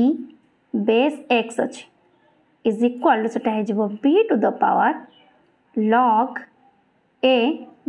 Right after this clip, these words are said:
base x, ମାନେ a ଆଉ ଏଠି ଯୋଉ b ଅଛି, x, ସେମାନେ ତାଙ୍କର place ଦିଟାଙ୍କୁ interchange କରିପାରିବେ। ଏଇଟା equal ହବ। ଆଉ ଏଇଟା ଗୋଟେ proof ବି ଅଛି, ଯୋଉଟା ଏଲ୍ ଏଚ୍ ଏସ୍, ଆର୍ ଏଚ୍ ଏସ୍ ନେଇକି ଆମେ ପ୍ରମାଣ ବି କରିପାରିବା। ଦେଖେଇ ଦେଉଛି ତୁମକୁ। First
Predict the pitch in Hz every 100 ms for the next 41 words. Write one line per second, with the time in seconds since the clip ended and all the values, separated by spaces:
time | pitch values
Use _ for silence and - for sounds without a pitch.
0 | 220 214 214 226 277 - - 220 240 -
1 | - 233 277 370 - _ - 226 226 240
2 | 254 214 262 269 214 - 294 - 226 -
3 | - - 247 262 269 285 240 254 320 -
4 | 254 240 262 247 233 233 302 247 214 233
5 | 233 247 254 - - - - - - -
6 | - _ _ _ _ - - 359 - 208
7 | 208 220 254 - 277 320 339 - 330 359
8 | 370 294 240 240 302 339 269 247 240 226
9 | 240 269 269 233 220 254 254 240 240 269
10 | 269 233 208 214 214 247 - - - 311
11 | - - - - 262 262 - - - -
12 | - - - _ _ _ _ _ - 285